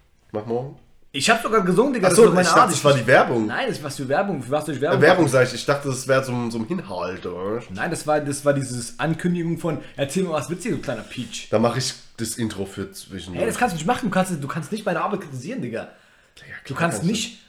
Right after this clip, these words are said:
Speaker 2: meinen Song jetzt einfach sagen, „Ja, Digga, ich umwandle um und sag, ich mach jetzt Beatbox daraus.“
Speaker 1: Ja, okay. Reicht. Achtung.
Speaker 2: Ja, okay, Beatbox.
Speaker 1: <laughs> Witz für dich.
Speaker 2: Aha.
Speaker 1: Ich habe aber zwei. Das ist der erste. Okay, Achtung.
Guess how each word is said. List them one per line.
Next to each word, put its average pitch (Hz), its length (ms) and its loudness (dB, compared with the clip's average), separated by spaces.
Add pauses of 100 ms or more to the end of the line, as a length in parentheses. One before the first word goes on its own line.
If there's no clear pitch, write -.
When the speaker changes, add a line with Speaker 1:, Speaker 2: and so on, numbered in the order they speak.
(140)
Speaker 2:
meinen 185 320 0
Song 190 320 2
jetzt 156 120 -2
einfach 156 160 0
sagen, 143 200 4
„Ja, 107 220 -4
Digga, 127 180 -2
ich 123 120 -2
umwandle 143 640 -2
um 190 180 0
und 156 120 0
sag, 147 200 2
ich 120 120 -10
mach 131 100 -4
jetzt 131 180 -8
Beatbox 165 340 -6
daraus.“ 113 200 -4
Speaker 1:
Ja, 104 300 6
okay. 113 260 0 (340)
Reicht. 90 360 -6 (200)
Achtung. - 160 -4
Speaker 2:
Ja, 143 80 2
okay, 170 140 0
Beatbox. 143 360 -4 (600)
Speaker 1:
<laughs> - 100 -4 (1900)
Witz 113 460 -6
für 113 140 -8
dich. 143 320 0 (640)
Speaker 2:
Aha. 117 260 -12 (1040)
Speaker 1:
Ich - 100 -16
habe 104 120 0
aber 98 160 -2
zwei. 98 380 -2 (160)
Das - 80 -20
ist - 80 -14
der 87 80 -4
erste. 90 400 -8
Okay, 110 340 -4
Achtung. 80 380 -12